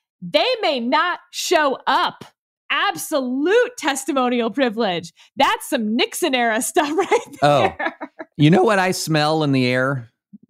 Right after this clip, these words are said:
Speaker 2: What I smell in the air is the rotting, putrid stench of co-equal branches of government nonsense,
Speaker 1: <laughs>
Speaker 2: which is one of my triggers in life.
Speaker 1: In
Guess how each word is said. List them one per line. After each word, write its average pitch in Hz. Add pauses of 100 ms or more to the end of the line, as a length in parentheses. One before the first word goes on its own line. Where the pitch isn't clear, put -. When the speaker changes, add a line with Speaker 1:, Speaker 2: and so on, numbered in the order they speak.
Speaker 2:
What 123
I 131
smell 180
in 165
the 143
air 123
is 110
the 120
rotting, 139
putrid 139
stench - (100)
of 107 (160)
co-equal 202
branches 151
of 127
government 143
nonsense, 101 (580)
Speaker 1:
<laughs> -
Speaker 2:
which 135
is 143
one 143
of 190
my 175
triggers 151
in 147
life. 123 (360)
Speaker 1:
In -